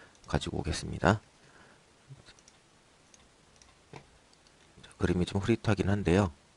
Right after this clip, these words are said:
뭐, 형태만 알아볼 수 있으면 되죠. 자, 만드는 방법은 굉장히 간단합니다. 자, 해보겠습니다. 어, 라인을 이용해서 만들어보죠.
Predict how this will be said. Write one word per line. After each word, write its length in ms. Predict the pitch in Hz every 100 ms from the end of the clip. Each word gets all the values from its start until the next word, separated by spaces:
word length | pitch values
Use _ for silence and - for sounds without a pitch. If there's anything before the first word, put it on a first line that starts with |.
| - - - - - - - - - _ - - - - - - _ _ - - _
뭐, 240 | 82 69 92
형태만 340 | 139 160 165
알아볼 260 | 98 104 107
수 100 | -
있으면 260 | - 87 80
되죠. 260 | - 85 - - - - -
자, 100 | 92
만드는 340 | 92 113 139
방법은 400 | 127 117 101 101
굉장히 360 | 98 95 104 101
간단합니다. 600 | 85 76 73 71 53 69 -
자, 100 | -
해보겠습니다. 680 | 87 85 - - 80 - 110 - - - - - - -
어, 220 | 78 80
라인을 340 | 92 110 110
이용해서 400 | 85 80 76 71
만들어보죠. 680 | 67 67 - - - 101